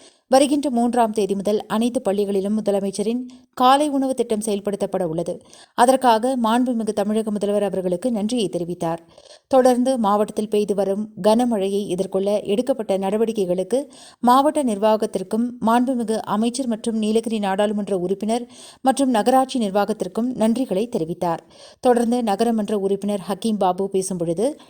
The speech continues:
புதுநகர் மற்றும் பழைய தபால் நிலையம் உள்ளிட்ட பகுதிகளில் வசிக்கும் பொதுமக்களுக்கு குடிநீர் தேவையை பூர்த்தி செய்ய கோரிக்கை வைத்தார். கூட்டத்தில்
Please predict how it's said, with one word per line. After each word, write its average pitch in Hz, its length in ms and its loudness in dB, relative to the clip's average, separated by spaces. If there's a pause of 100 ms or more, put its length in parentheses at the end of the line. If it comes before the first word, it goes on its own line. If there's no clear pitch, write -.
(300)
புதுநகர் 320 480 0
மற்றும் 240 340 -2
பழைய 233 340 2
தபால் 214 320 0
நிலையம் 202 320 0
உள்ளிட்ட 190 280 -2
பகுதிகளில் 208 500 0
வசிக்கும் 190 380 -4
பொதுமக்களுக்கு 180 800 -4 (220)
குடிநீர் 302 500 0
தேவையை 208 400 0
பூர்த்தி 190 300 -4
செய்ய 185 320 -4
கோரிக்கை 170 400 -2
வைத்தார். 170 440 -4 (440)
கூட்டத்தில் 214 560 -2